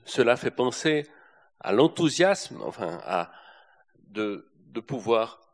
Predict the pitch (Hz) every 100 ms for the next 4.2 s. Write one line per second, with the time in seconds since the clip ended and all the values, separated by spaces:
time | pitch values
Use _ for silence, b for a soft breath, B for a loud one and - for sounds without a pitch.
0 | _ _ - - 180 151 180 143 117 156
1 | 202 - _ _ _ _ _ _ _ -
2 | - 123 - 147 175 180 b b _ -
3 | - 131 107 120 117 - 127 135 139 127
4 | 131 135